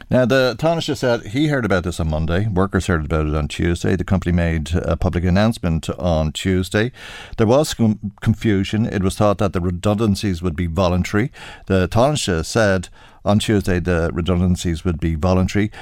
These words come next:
Jack Chambers said in the Dáil that the redundancies would be voluntary. Then PayPal told L M F M on Wednesday that they won't be voluntary and that the redundancies will in fact be compulsory.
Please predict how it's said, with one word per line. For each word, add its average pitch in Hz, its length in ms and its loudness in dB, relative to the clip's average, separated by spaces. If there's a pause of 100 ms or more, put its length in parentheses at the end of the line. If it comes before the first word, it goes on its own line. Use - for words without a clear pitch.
Jack 107 220 0
Chambers 110 380 2
said 95 240 0
in 104 240 -2
the 92 80 0
Dáil 110 420 2
that 73 240 -4
the 78 220 -2
redundancies 87 840 -2
would 85 240 -2
be 82 200 -2
voluntary. 90 580 0 (340)
Then 117 280 4
PayPal 120 600 0
told 117 500 0 (360)
L 117 160 4
M 113 120 4
F 117 160 2
M 113 380 4
on 110 340 2
Wednesday 113 540 0
that 95 360 2
they 98 380 0
won't 117 340 4
be 95 80 0
voluntary 80 600 -2
and 101 360 2
that 95 360 0
the 95 80 -2
redundancies 95 800 2
will 113 180 2
in 113 80 2
fact - 520 -4
be 117 100 0
compulsory. 120 560 -2